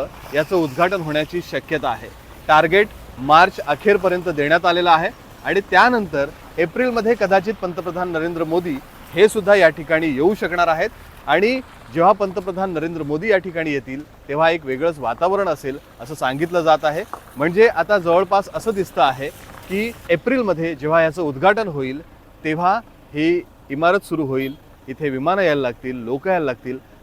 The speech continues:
पर्यटनाला चालना मिळेल, इथल्या उद्योग व्यवसायांना चालना मिळेल, म्हणजे एक वेगळंच सगळं या ठिकाणी घडणार आहे. पंतप्रधान नरेंद्र मोदी यांची वेळ घेतली जात आहे. उदय सामंत यांनी यासाठी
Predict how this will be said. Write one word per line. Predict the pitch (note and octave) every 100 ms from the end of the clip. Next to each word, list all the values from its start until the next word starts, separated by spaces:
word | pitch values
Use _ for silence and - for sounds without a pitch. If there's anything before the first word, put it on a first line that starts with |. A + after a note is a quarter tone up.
| - -
पर्यटनाला | D#3 G3 G#3+ G#3+ A3
चालना | G#3 D#3+ D3 C#3
मिळेल, | B2 C3 C#3
इथल्या | C#3+ D3
उद्योग | C3+ A#2 F3 E3+
व्यवसायांना | C3+ B2+ F#3 G3+ G#3+
चालना | F#3+ C#3 C#3
मिळेल, | B2 A2+ C#3 - - B2+
म्हणजे | D3+ F#3+ A#3+ - - -
एक | F3 G3
वेगळंच | C3+ C#3+ F#3+ G#3+ - - -
सगळं | D#3 D3+ D3+
या | C#3
ठिकाणी | C3 B2+ C3 B2+
घडणार | G2 B2+ D#3 F3
आहे. | D3+ F3+ - - _
पंतप्रधान | - D3+ F3 F3 F#3+ E3+
नरेंद्र | D3+ E3+
मोदी | E3 E3 F3+
यांची | D#3+ E3
वेळ | C#3+ D3
घेतली | B2 A#2+ A3
जात | F3+ E3+
आहे. | D#3+ E3+ G3+ - - - - C3+
उदय | D3+ A3+
सामंत | G#3+ F#3+ G#3 G3+
यांनी | D#3+ F3
यासाठी | D#3+ D#3+ D#3